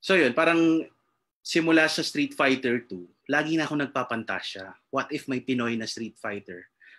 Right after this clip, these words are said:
Or even sa iba, sa Mortal Kombat, what if merong Pinoy-inspired na Mortal Kombat character? And so on and so forth.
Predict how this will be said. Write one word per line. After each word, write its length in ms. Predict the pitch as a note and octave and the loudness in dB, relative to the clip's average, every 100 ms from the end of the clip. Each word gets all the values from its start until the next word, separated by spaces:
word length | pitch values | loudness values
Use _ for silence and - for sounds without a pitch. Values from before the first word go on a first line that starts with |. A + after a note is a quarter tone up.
| _ | _
Or 60 | - | -10
even 240 | A#2 C#3+ C#3 | -6 -4 -2
sa 80 | |
iba, 220 | F#3 D#3 G#2+ G2+ D2+ | -2 0 0 -2 -6
sa 100 | A#2 | -6
Mortal 380 | A2 A#2+ B2+ B2 | -4 -4 -4 -4
Kombat, 400 | C3 C3 G#2 F#2+ _ _ _ G2+ | -2 -2 -2 -6 _ _ _ -10
what 180 | G#2 A2 | -8 -8
if 100 | A2 | -8
merong 400 | A#2+ A2+ A2+ A2 - | -6 -4 -4 -8 -4
Pinoy-inspired 880 | A#2+ A2+ A2 A2 G#2+ - A#2 A2 A2 | -2 -2 -4 -6 -6 -4 -2 -2 -4
na 100 | A2 | -4
Mortal 320 | A2+ A2 A2 | -4 -4 -6
Kombat 380 | A2+ A2 A2 - | -6 -6 -6 -6
character? 500 | A#2+ B2+ - F#2+ - - - - _ | -6 -6 -10 -12 -12 -20 -20 -20 _
And 80 | C3 | -4
so 180 | C#3+ B2 | 0 0
on 140 | A2+ | 0
and 20 | |
so 140 | - G2 | -4 -8
forth. 220 | - E2 | -10 -14